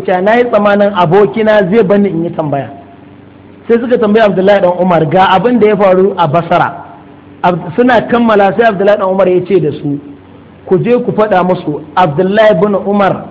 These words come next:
bari'un minhum wa hum bura'u minhu." Abdullahi dan Umar ya barranta da su. Su suwa kenan? Su Al-Qadariyya. Su ma sun barranta da shi.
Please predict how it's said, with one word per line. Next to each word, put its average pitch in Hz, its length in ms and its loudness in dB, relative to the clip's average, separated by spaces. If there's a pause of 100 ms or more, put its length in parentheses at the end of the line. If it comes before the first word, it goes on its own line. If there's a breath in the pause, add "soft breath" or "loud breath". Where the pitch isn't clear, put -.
(160)
bari'un 202 600 0
minhum 175 600 0 (480 loud breath)
wa 190 240 2
hum 190 380 0
bura'u 180 580 0
minhu." 156 320 -6 (1200)
Abdullahi 190 520 2
dan 208 160 2
Umar 214 180 2
ya 208 300 4
barranta 185 580 0
da 147 100 -2 (120)
su. 165 160 -6 (760)
Su 185 80 -2
suwa 190 200 2
kenan? 156 440 -2 (1400)
Su - 180 -2
Al-Qadariyya. 160 680 0 (420)
Su 226 120 -2
ma 226 120 2 (120)
sun 240 180 2
barranta 190 440 0
da 143 120 -4
shi. - 220 -8